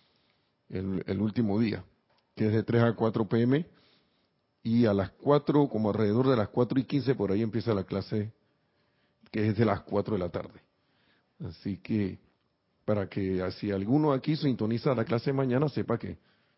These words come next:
que por eso es que está, eh, estos sábados ha empezado un poquito más tarde, por si acaso no sabía o por si acaso no sintonizó la clase de los sábados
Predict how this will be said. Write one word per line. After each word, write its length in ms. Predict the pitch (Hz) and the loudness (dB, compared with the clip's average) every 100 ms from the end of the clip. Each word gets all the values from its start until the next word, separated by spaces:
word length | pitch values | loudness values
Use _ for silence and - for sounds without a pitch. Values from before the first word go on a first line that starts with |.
| _ _ _ _ | _ _ _ _
que 140 | 101 | -4
por 140 | 95 | -2
eso 140 | 95 123 | -2 -2
es 40 | |
que 60 | 110 | 0
está, 200 | 104 107 | 0 -2
eh, 580 | - _ - 101 101 98 | -4 _ -6 -4 -2 -4
estos 240 | 107 120 | -4 -4
sábados 420 | - 110 113 123 | 0 2 4 2
ha 260 | 110 104 117 - _ _ _ - | 2 0 -2 -8 _ _ _ -8
empezado 420 | 104 98 - 98 | -4 -2 0 0
un 120 | 104 | 0
poquito 320 | 107 104 95 | -4 -4 -4
más 160 | 95 90 | -4 -4
tarde, 360 | 98 95 107 | -4 -2 -4
por 200 | 110 98 | -4 -6
si 80 | 90 | -8
acaso 340 | 90 90 - 101 | -8 -8 -6 -6
no 120 | 101 | -4
sabía 440 | 120 104 113 127 | -2 0 2 2
o 80 | 113 | 2
por 140 | 98 | -2
si 80 | 95 | -6
acaso 260 | 92 98 104 | -6 -6 -6
no 80 | 98 | -6
sintonizó 720 | 104 92 95 90 - 110 - - | -6 -6 -6 -6 -6 -6 -8 -14
la 120 | - 92 | -10 -8
clase 300 | 101 98 104 | -6 -4 -4
de 240 | 95 95 _ _ _ _ _ - | -4 -6 _ _ _ _ _ -10
los 200 | 92 - | -8 -6
sábados 560 | 92 92 92 107 - | -4 -4 -4 -6 -12